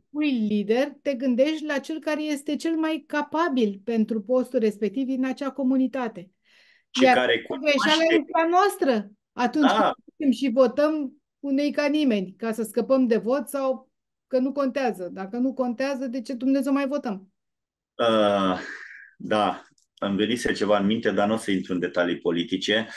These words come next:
Speaker 2: Uh, să ne gândim întotdeauna la cel care cunoaște problemele grupului, pentru că dacă cel care este, uh, pus pe o anumită funcție a stat întotdeauna aici și nu a fost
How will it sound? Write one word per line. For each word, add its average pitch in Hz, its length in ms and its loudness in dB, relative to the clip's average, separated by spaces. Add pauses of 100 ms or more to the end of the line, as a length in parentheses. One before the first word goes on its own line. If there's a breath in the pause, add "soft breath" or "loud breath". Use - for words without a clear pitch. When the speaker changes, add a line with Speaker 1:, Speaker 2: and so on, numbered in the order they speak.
(260 loud breath)
Speaker 2:
Uh, 98 400 2
să 113 220 -2
ne 110 100 2
gândim 110 400 2 (500)
întotdeauna 127 720 2
la 123 180 4
cel 120 240 0
care 123 420 -2
cunoaște 135 680 2
problemele 127 1000 2 (160)
grupului, 98 840 4
pentru 98 300 -4
că 104 120 0
dacă 98 300 -2
cel 120 260 0
care 185 420 2 (260 loud breath)
este, 123 680 2
uh, 117 320 4
pus 143 320 2
pe - 120 0
o 131 80 8
anumită 127 360 2
funcție 117 580 2
a 95 100 2
stat - 280 0
întotdeauna 143 560 4
aici 127 380 0 (200 loud breath)
și - 260 -2
nu 156 460 4
a 135 380 2 (200)
fost - 460 2